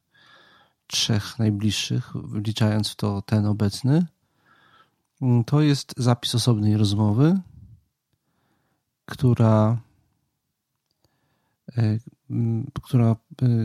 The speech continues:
kończy się, mm, czy która, po której następuje mój krótki komentarz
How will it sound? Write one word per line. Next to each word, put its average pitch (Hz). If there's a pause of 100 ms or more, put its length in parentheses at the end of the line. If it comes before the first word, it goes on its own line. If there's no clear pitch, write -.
(260)
kończy 131
się, 117 (120)
mm, 120 (340)
czy 120 (260)
która, 107
po -
której 123
następuje 113 (140)
mój 117
krótki 120
komentarz 101